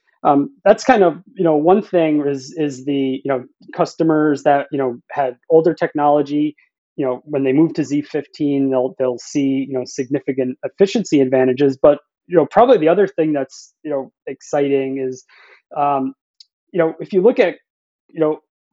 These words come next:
c-, customers who are able to consolidate, uh, applications, be it Linux or something, onto the platform,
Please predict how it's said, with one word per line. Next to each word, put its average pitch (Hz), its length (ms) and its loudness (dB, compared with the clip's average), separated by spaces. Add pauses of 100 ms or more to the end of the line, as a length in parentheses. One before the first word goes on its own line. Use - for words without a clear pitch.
(200)
c-, - 180 -20 (100)
customers 180 640 -2
who 165 140 0
are 156 160 0
able 165 320 2
to 147 380 -4
consolidate, 143 1000 -2 (1040)
uh, 135 260 -4 (360)
applications, 151 760 -2
be 131 140 -4
it 131 120 -6
Linux 139 360 -4
or 135 60 -14
something, 139 320 -8
onto 131 240 -4
the 123 100 -4
platform, 127 640 -4